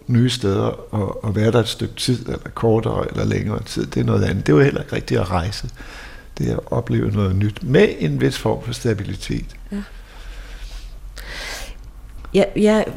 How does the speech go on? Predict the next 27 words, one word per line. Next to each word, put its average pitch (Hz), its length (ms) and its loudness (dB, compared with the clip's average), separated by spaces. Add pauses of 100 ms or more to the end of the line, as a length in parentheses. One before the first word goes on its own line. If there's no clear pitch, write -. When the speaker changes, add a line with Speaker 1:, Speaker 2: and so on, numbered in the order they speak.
(600)
Speaker 2:
ved 185 200 6
ikke, 185 160 4
om 196 60 4
det 180 160 4
er 175 40 4
overhovedet 180 440 0
til 190 120 -2
at 160 100 0
tale 180 340 0
om, 165 100 0
hvor 156 240 0 (260)
idéer 190 220 2
kommer - 280 0
fra, - 300 -2
men 170 120 2
jeg 175 80 4
vil 185 80 0
godt 214 180 2
spille 220 200 2
et 220 80 -2
klip 226 220 0
for 196 160 2
dig, 202 160 0
der 190 80 4
måske 180 280 0
kan - 120 -6
bruges 185 460 -2